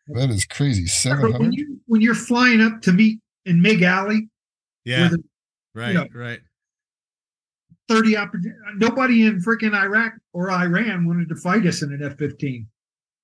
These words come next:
Speaker 2: And when they did, we blow 'em out of the sky.
Speaker 3: Right. That's true.
Speaker 2: It's
Speaker 3: Yeah,
Speaker 2: funny,
Speaker 3: that's true.
Speaker 2: there was actually two instances where Iran, and I think one other country said they shot down an F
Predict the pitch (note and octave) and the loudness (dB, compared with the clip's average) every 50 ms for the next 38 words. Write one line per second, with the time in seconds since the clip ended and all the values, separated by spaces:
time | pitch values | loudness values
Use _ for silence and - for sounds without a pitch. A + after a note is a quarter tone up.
0 | _ _ _ _ _ _ _ - F3+ F#3 G3 G3+ G3 F#3 D#3 F3 G#3+ B3 A3+ F#3+ | _ _ _ _ _ _ _ 0 2 2 4 4 4 4 4 4 2 2 2 2
1 | F3 E3+ - - D#3+ C#3+ D#3+ D#3+ F#3+ G3+ G3+ F#3+ F#3+ G3+ G3 G3 G3 F#3 F#3 F#3 | 0 0 0 -2 -4 -2 0 0 0 0 -2 -2 -2 -2 -2 -2 -2 -4 -4 -4
2 | F3+ - - A3+ A#3+ B3+ - - - _ _ _ _ _ - F#2+ F#2 F2+ E2+ E2 | -6 -6 -4 -4 -4 -4 -6 -10 -14 _ _ _ _ _ -14 -14 -12 -12 -14 -16
3 | _ _ _ _ - G#2 G2+ G2+ - - - A2 D#2+ - _ _ _ _ _ _ | _ _ _ _ -18 -16 -14 -14 -14 -14 -14 -16 -16 -18 _ _ _ _ _ _
4 | _ _ _ _ - F3 F3 G3 G3+ A#3+ D#4 D#4+ B3+ G#3+ - A3 - - - - | _ _ _ _ -4 -2 -2 -2 0 0 2 2 2 0 -2 -4 -16 -18 -8 -2
5 | A3+ A3+ A3 G#3+ G3+ F3 A3 B3+ C4+ - - - - A3 G#3 G#3 F#3+ F3 - - | 0 2 2 2 2 2 2 2 0 0 -2 -4 -2 0 0 0 0 -2 -4 -4
6 | - - B3 A#3 B3 A3+ G#3+ F#3 F3 - - G3+ G3 F#3 F3 - G#3 G3 G3 F#3+ | -2 -2 0 0 -2 -4 -6 -6 -8 -12 -10 -8 -8 -6 -4 -2 -2 -2 0 -2
7 | F3 F3 - - F#3 E3+ F3 F3 F3 F3 F3 F3 E3+ E3+ E3 F3 E3+ E3+ F3 F#3+ | -2 -4 -6 -6 -4 0 2 4 4 4 2 0 -2 -2 -2 0 0 2 2 2
8 | G3 G3 G3 G3 G3 G3 G3 F#3+ - _ _ _ _ _ _ _ _ _ _ _ | 0 0 -2 -4 -8 -10 -12 -14 -18 _ _ _ _ _ _ _ _ _ _ _
9 | - D#3 D3+ D3+ C#3 G3 G3 F#3+ F#3 F3 F3 F3+ F3 E3+ E3+ - F3+ E3+ - - | -10 -8 -6 -4 -4 -4 -4 0 2 2 4 4 2 2 2 0 0 0 0 0
10 | F3 E3+ - F3 D#3 E3 D#3+ E3 - - F#3 E3+ F3 F3 F3+ F3 F3+ E3+ F3 F3 | -2 0 0 0 -2 -2 -2 -2 -2 -2 0 0 -2 -2 0 0 2 4 4 4
11 | F3 E3+ E3+ E3 E3+ E3 | 2 2 2 0 0 -2